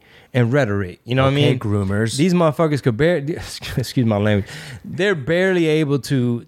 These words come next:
Speaker 1: teach the kids, uh, reading, writing, and arithmetic, but they
Speaker 2: Right.
Speaker 1: focus on rhetoric. So it, it just makes you look at it like, okay, is it a coincidence that this Supreme Court judge, the best y'all could do is find this woman who is soft on these sick,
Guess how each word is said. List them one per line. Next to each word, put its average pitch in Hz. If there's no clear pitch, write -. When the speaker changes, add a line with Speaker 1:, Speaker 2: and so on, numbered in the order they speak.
Speaker 1:
teach 156
the 131
kids, 110
uh, 120
reading, 123
writing, 110
and 104
arithmetic, 113
but 104
they 135
Speaker 2:
Right. 139
Speaker 1:
focus 123
on 107
rhetoric. 107
So 180
it, 180
it 185
just 170
makes 208
you 185
look 190
at 160
it 147
like, 131
okay, 123
is 160
it 262
a 254
coincidence 202
that 135
this 180
Supreme 185
Court 165
judge, 131
the 156
best 180
y'all 202
could 143
do 131
is 139
find 190
this 170
woman 135
who 185
is 131
soft 160
on 123
these 127
sick, -